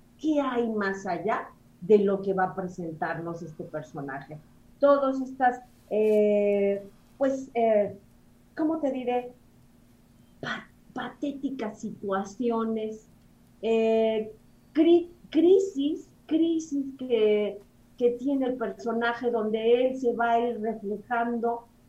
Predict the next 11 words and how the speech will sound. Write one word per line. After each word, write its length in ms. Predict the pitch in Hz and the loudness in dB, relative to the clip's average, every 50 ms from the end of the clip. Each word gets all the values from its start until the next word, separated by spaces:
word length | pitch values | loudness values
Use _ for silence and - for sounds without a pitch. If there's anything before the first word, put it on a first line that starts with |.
| _ 196 | _ 0
va 200 | 190 240 247 247 | 4 6 8 8
a 80 | 247 | 6
ir 280 | 247 254 254 - - - _ _ _ | 6 4 -2 -4 -8 -12 _ _ _
compartiendo 1400 | 214 220 220 208 - - 240 226 226 202 202 - - - 247 254 262 262 254 247 240 240 233 247 254 254 - - - _ _ - | 0 0 0 0 -2 0 0 0 2 0 -2 -6 -10 -10 -6 -4 -2 -2 -2 -2 -2 0 0 -2 -2 -4 -8 -14 -20 _ _ -2
estas, 580 | 233 240 240 233 - - 262 233 220 226 - - _ _ - _ _ _ - | 0 0 0 -4 -4 -2 -2 0 0 -2 -6 -14 _ _ -20 _ _ _ -8
eh, 500 | - 196 196 190 185 185 175 175 170 - - | -4 -2 -2 0 -2 -2 -2 -4 -4 -4 -6
pues 160 | 233 240 - | -8 -6 -4
esta, 280 | 403 392 - - - 508 539 523 - - - - | -4 -4 -4 -6 -6 -4 -4 -4 -4 -6 -6 -6
esta 460 | 320 381 - - - - - - 403 | -6 -6 -6 -10 -16 -16 -8 -6 -6
especie 420 | 392 403 - - 349 339 - 370 | -6 -6 -6 -6 -6 -4 -2 -2
de 140 | 370 381 294 | -2 0 -2